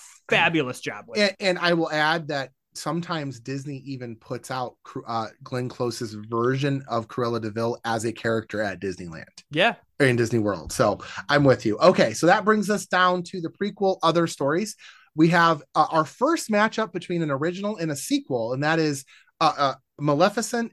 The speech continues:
Speaker 2: and Maleficent Two. Um, I am already on record on this show right now saying that I preferred Maleficent Two over Maleficent, um, namely because I feel like it was fleshed out more. Uh,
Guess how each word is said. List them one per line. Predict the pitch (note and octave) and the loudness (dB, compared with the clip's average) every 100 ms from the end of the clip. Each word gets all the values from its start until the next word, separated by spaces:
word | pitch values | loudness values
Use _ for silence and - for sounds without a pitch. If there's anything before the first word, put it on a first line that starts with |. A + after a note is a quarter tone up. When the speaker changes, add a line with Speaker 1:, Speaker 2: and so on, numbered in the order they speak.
| - | -4
Speaker 2:
and | E3+ E3+ E3+ - | 0 2 0 -2
Maleficent | C#3 C3+ C#3+ D#3 E3 - D3+ - | -2 2 0 0 -4 -4 -6 -6
Two. | - C3+ G2+ D#2 - - - _ | -4 -2 -4 -8 -20 -20 -20 _
Um, | C#3+ C#3 | 0 2
I | D#3+ | 4
am | F#3+ | 6
already | F3+ F#3+ G3 | 8 8 8
on | F3+ E3+ | 6 4
record | F3 F#3 | 2 -2
on | D#3+ D#3 D#3 | -2 0 2
this | F#3+ | 0
show | - A#3+ F#3+ | 4 4 4
right | D#3+ F#3+ | 4 4
now | G3+ A3+ D#3 D3 | 4 4 2 0
saying | - E3+ D#3 | -4 -6 -4
that | D3 | -2
I | D#3+ | -2
preferred | E3 D#3+ - E3 D3+ | -2 -8 -2 -2 -2
Maleficent | D3 D3 C#3+ - C#3+ - | -2 -2 -4 -10 -12 -6
Two | D#3 C#3 C3+ | -4 -4 -4
over | D3 C3+ C3+ | -4 -4 -6
Maleficent, | B2 B2 - - C#3 B2+ - - - - | -6 -8 -10 -8 -8 -8 -16 -20 -14 0
um, | D3 C#3 B2+ - | 2 2 -2 -6
namely | D#3+ F#3 G#3 G3+ F#3 | -2 0 0 0 -2
because | E3 E3 C#3+ | -2 -2 -2
I | C#3 | -6
feel | C#3 D3+ | -6 -6
like | D3+ C#3+ | -6 -8
it | |
was | B2+ C3 | -12 -12
fleshed | - D3 C#3+ C#3 | -6 -6 -4 -6
out | C#3 B2 | -8 -6
more. | B2+ B2+ B2 - _ _ _ | -6 -6 -8 -12 _ _ _
Uh, | C3+ B2+ | -2 -2